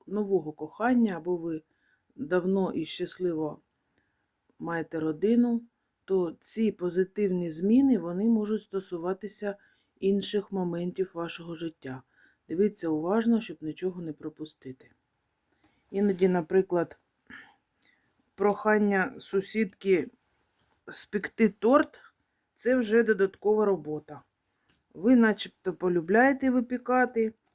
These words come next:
а тут ви зможете собі заробити гроші.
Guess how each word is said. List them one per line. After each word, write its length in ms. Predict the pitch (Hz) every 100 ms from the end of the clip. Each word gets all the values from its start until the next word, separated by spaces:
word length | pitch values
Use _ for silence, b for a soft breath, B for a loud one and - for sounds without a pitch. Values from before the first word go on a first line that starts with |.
| _ _ _ -
а 120 | 175
тут 300 | - 269 226
ви 140 | 226
зможете 420 | 214 220 208 208 196
собі 520 | - 175 208 196 -
заробити 720 | 165 190 190 180 196 196 185
гроші. 640 | 165 165 170 147 - -